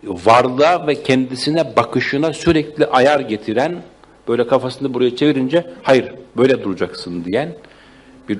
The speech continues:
üslup vardır. Medeni ayetlerde detay vardır.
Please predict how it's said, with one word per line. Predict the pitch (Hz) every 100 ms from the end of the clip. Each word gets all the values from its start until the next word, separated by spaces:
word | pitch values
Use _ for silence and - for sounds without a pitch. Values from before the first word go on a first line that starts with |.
| -
üslup | - 104 87 -
vardır. | 67 - - - - _ _ _ _ _ _ _ - - - - - - - - - _
Medeni | 110 127 147 170 233
ayetlerde | 160 131 120 117 127 147 160
detay | 123 117 110 82
vardır. | 73 - - - -